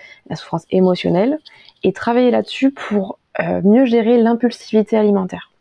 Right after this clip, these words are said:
notamment dans ce qui peut être compulsion alimentaire, mais pas forcément. Et le troisième point, c'est faire un travail sur l'acceptation de soi,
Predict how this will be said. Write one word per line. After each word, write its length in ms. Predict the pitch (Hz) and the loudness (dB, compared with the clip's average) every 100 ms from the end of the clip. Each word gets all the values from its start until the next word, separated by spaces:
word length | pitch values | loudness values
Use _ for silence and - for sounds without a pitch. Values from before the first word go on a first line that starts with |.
| - | -16
notamment 260 | 165 170 | -10 -6
dans 160 | 185 165 | -6 -8
ce 60 | |
qui 140 | - - | -14 -8
peut 100 | 185 | -6
être 120 | 196 | -4
compulsion 480 | - 202 220 190 175 | -2 0 0 0 -4
alimentaire, 400 | 160 160 180 247 | -4 -4 -4 -2
mais 180 | 220 170 _ _ | -2 -2 _ _
pas 100 | 196 | -4
forcément. 400 | 196 - 175 156 _ _ _ _ - - - _ _ _ | -4 -6 -10 -10 _ _ _ _ -20 -20 -20 _ _ _
Et 100 | 202 | 2
le 100 | 180 | 2
troisième 540 | 175 - 269 277 220 | -2 -4 -2 0 0
point, 220 | 202 180 190 _ _ _ _ | 0 -2 -4 _ _ _ _
c'est 160 | - 190 | -6 -2
faire 160 | 220 | 0
un 120 | 175 | 0
travail 800 | - - - 247 240 240 214 185 - | -4 -10 -6 0 2 2 0 -2 -4
sur 220 | - 165 | -6 0
l'acceptation 680 | 175 233 - 226 - 196 170 | 0 0 -2 -4 -4 -4 -6
de 60 | |
soi, 240 | - 160 | -6 -6